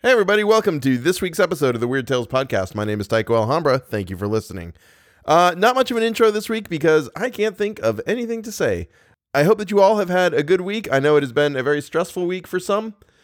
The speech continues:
probably everybody. <laughs> But, uh, uh, it, it's, it's over now.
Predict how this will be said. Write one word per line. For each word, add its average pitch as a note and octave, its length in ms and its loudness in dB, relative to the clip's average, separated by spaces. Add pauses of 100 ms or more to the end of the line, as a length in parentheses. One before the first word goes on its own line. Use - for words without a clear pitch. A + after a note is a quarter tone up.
(280)
probably C#3+ 460 2
everybody. G#2+ 560 0 (180)
<laughs> - 220 -20
But, B2 380 0
uh, A#2 240 4 (1300)
uh, A#2 340 2
it, A#2 240 0
it's, - 460 -4
it's D#3 180 2
over A3+ 220 4
now. C#3+ 280 -2